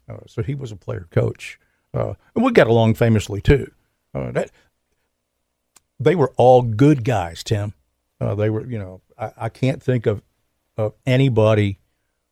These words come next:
uh, from those Rogues days who I would say he was a blankety blank. Um, got, got, got to be a lot closer to some than others. Um,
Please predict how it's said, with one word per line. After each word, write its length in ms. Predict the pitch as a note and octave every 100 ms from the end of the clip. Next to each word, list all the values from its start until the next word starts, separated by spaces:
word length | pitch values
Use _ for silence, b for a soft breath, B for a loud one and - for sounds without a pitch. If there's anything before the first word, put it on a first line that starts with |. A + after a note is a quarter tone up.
| _ -
uh, 160 | A2+
from 180 | G2 G#2+
those 200 | A2+ G2+
Rogues 360 | G2+ A2+ G#2+ F#2+
days 640 | G#2+ G2+ G2 F#2+ - - - _ _ _ - A#2
who 340 | A2 G2+ F#2+ -
I 100 | G2+
would 160 | G2 -
say 240 | G#2+ G2+
he 120 | G2
was 140 | G#2 F#2
a 80 | F2 _ -
blankety 480 | A#2 A2+ A2+ G2 F#2+
blank. 480 | - F#2+ F#2 - _ _ _ _ _ -
Um, 380 | G2+ F#2 F2+ E2+ _ _ _ _ _ _
got, 100 | C#3+ - _ _
got, 160 | C3 B2
got 140 | C3
to 60 | A#2+
be 80 | A#2
a 60 |
lot 180 | G#2+ A2
closer 320 | - A2+ -
to 100 | G2+
some 360 | A2 B2+ B2 A2
than 200 | A2 G#2
others. 580 | B2+ B2 B2+ A#2 - - _ _ _ _ _ -
Um, 460 | G#2+ G2 F#2+ G2